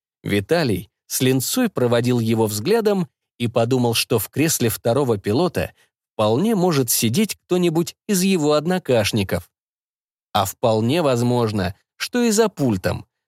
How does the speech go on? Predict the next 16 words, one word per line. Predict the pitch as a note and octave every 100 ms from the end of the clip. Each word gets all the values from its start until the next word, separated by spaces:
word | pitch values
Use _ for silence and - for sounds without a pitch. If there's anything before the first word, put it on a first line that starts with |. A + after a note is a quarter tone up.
| _
Молодым | G#2+ A#2+ C3+ F3+ B3+ A3 E3
нужно | E3+ A#3 D#3 C3+
налёт | B2+ A#2+ A2+ -
повышать, | A#2+ A#2 - G#2+ F#2+ - _ _
а | G2+ G#2
старикам | - A2+ A2 G3+ C#3+ - _ _
напрягаться | G#3 A#3 D#3+ C3 F3+ - - A#2+
чаще | C#3 A#2+ -
всего | A#2+ - A#2+ A#2+
лень. | A#2+ A#2 G2 - _ _ _ _ _ _ _
Флотс. | F3 A#3+ - - - _ _ _ _ _
Традициис. | G2+ G#2 C#3 - - G#2+ F#2 - - _ _ _ _ _ _ _ _ _ _ _ _
И, | F3 G#3 F3 _ -
будто | A#2 A#2+ - -
на | A#2+ A2+
заказ, | A2+ G#2 F3 D3+ -